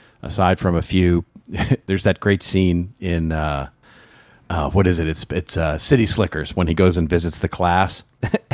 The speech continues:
And he said, "You know, in your forties, you'll develop a thing that you really don't know what it is. And fifty-five, and when you hit your fifties,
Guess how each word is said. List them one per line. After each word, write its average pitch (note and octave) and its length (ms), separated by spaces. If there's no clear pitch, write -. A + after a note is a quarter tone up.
And B2 80
he G#2+ 60
said, G2+ 260
"You G#2 60
know, G2+ 120
in G#2 180
your G2 140
forties, A#2 580
you'll G#2+ 140
develop G#2 420
a G2+ 60
thing A2 360
that F#2 80
you F2+ 120
really G2 240
don't F#2+ 220
know F#2+ 120
what F#2 220
it F2+ 100
is. F2 300
And E2 140
fifty-five, A2+ 580
and F2+ 100
when F#2 120
you F#2 100
hit G2+ 160
your F#2+ 80
fifties, B2+ 500